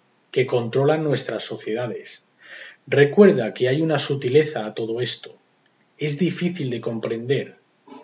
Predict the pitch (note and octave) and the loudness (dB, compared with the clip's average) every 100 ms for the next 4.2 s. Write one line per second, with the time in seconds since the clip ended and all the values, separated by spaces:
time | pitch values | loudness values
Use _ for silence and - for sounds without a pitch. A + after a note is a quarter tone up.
0 | _ _ _ - A#2 A#2 C3 E3 D3 B2+ | _ _ _ -4 4 6 6 2 -2 4
1 | C3+ D3 D#3 C#3+ C3+ C3+ C#3 A2+ C3 C3 | 6 6 6 4 0 0 0 0 -2 0
2 | C#3 C3 B2+ B2 - A2+ - A#2 D3 B2 | 0 0 -2 -4 -4 -4 -4 -4 -4 -4
3 | A#2 - B2 A#2 A2+ A#2+ A#2 - E3+ A2 | -4 -4 -4 -4 -4 -4 -4 -4 -4 -6
4 | - - | -12 -18